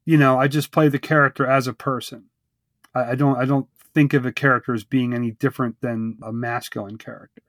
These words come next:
You know, they're gonna have their own motivations, their own abilities, their own goals, their own fears. It's on the character sheet. You know, if the character has, like, a phobia, then you play that.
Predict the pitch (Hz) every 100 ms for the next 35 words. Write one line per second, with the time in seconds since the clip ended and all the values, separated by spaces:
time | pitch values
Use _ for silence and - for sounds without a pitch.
0 | _ 135 127 113 117 127 123 127 113 113
1 | 117 117 113 110 _ _ 135 123 117 110
2 | 107 - 110 107 117 113 113 104 120 110
3 | 110 107 - 110 104 107 107 107 110 107
4 | - _ _ - 110 107 104 - 107 107
5 | 107 - - _ - 160 139 - 151 123
6 | - - 110 98 - _ _ - 117 101
7 | - 131 117 - 110 113 110 - - 123
8 | 117 131 139 131 131 123 123 - 120 -
9 | 113 107 113 123